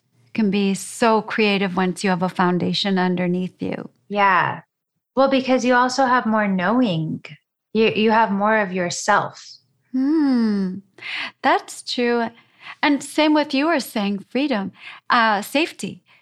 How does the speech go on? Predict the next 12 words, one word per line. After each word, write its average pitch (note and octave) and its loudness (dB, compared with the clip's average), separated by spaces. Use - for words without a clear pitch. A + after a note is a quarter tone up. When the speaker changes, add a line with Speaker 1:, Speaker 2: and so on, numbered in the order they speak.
Speaker 1:
If - -6
you D4+ 0
have F#4 0
safety, B3+ -2
you G3 -2
can G3 -6
do F#3 -4
anything. F3+ -8
If - -8
you're D4 2
not E4+ 2
safe, A#3 0